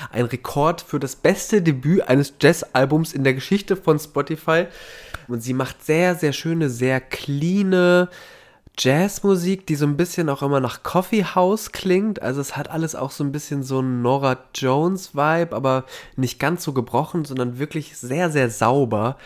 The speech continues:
äh, auf eine Art und Weise, aber auch sehr, sehr gut, sehr, sehr schön, sehr klassisch, sehr süßlich, aber eben einfach gut. Und sie hat eben,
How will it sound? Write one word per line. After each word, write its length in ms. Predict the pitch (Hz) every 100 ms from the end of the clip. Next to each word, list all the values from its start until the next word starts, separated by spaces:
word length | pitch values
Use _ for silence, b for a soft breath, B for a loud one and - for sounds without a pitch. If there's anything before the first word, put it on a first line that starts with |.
| B B B
äh, 220 | 113 113
auf 180 | - 117
eine 160 | 120
Art 160 | - 120
und 100 | 117
Weise, 240 | 110 117
aber 180 | 117 113
auch 140 | 117 -
sehr, 280 | 139 147
sehr 160 | 139 123
gut, 320 | 123 131 143
sehr, 280 | - 127 131
sehr 140 | 127
schön, 460 | 113 - 127 135 151 B B -
sehr 160 | 123
klassisch, 680 | - 143 147 - 175 156 - -
sehr 180 | 139 131
süßlich, 680 | 131 220 - 180 196 - - B B B -
aber 220 | 208 -
eben 140 | 214
einfach 320 | 175 175 180
gut. 300 | - 147 - - _ - _ _ -
Und 160 | 139 131
sie 280 | - 165 160
hat 220 | 139 -
eben, 400 | - 120 120